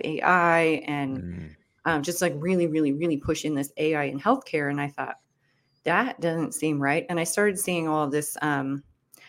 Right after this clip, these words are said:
Speaker 1: alternative media talking about how A I was gonna take over and, you know, just kinda really kinda conspiracy theory stuff. And, you know, I'm a critical thinker, so I don't just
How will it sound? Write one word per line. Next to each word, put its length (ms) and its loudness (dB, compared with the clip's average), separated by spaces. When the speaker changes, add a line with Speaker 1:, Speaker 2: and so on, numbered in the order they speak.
Speaker 1:
alternative 540 6
media 440 2
talking 400 -2
about 220 0
how 260 0
A 160 2
I 140 2
was 180 -4
gonna 200 -10
take 260 -8
over 500 2
and, 220 -4
you 80 -4
know, 60 -2
just 200 -6
kinda 220 0
really 240 0
kinda 340 -4
conspiracy 640 -4
theory 300 0
stuff. 400 2
And, 540 4
you 100 -4
know, 120 0
I'm 440 0
a 60 -2
critical 380 -2
thinker, 380 -4
so 200 -2
I 120 0
don't 260 0
just 280 -4